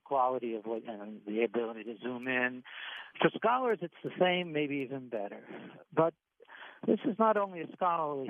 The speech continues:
thing. Uh, we have to remember people risked their lives to rescue these books. And they didn't risk their lives so that the Jewish world would have a digital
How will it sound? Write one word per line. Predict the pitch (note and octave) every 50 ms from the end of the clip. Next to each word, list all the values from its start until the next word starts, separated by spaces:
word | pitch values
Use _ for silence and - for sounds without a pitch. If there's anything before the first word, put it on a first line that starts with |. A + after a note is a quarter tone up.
| - -
thing. | C3 A#2 A2 A2+ A#2 C3 - - - - - - - -
Uh, | B2 A#2+ B2+ B2 B2+ B2 A#2+ - - - - - - - - _ _ _ - - -
we | - -
have | D3 F3+ F3+ -
to | - E3+
remember | D#3 D3+ D#3 D#3+ D#3 C#3+ C3+ C3+ - - - - - - - - - - - -
people | - E3+ E3+ - F3+ E3+ D#3+ D3 C3+ C3
risked | A2+ C3 D#3 F3+ - - _
their | F3 E3+ E3
lives | D#3 C#3+ C3 C3 B2+ B2 A#2+ A#2 A2+ A2+ A2+ - - - - - - _ _ _ _ _ _ _ -
to | - C#3
rescue | B2+ B2 A#2+ A#2 - _ - C3 A#2
these | A2+ A2+ G2+ G2+ - _
books. | - - - - - - - - - - - _ - - - - - - - - - - - _ _ -
And | C3+ C3 B2+ B2+ B2+ B2+ B2+
they | D3 D#3+
didn't | F3 A#3 A3 A3 G3+ E3+
risk | E3+ F#3+ - - _
their | - E3 - E3
lives | D3 B2 B2+ A#2 A2+ A2+ A2+ A2+ A2+ A2+ A2 A#2 - - - - - - - - - - - - _ _ - -
so | - D3+ C3+ B2+
that | C3+ B2 B2 A#2+ - -
the | C#3
Jewish | - - D3 D3 C#3 C#3+ C3+ B2+ -
world | C3 B2 A#2 A#2+ A#2+ -
would | C#3 C3
have | C#3 C3+ A2+ A2
a | A#2
digital | A2 - A#2+ A#2+ - - B2 G#2+ A2 A2 -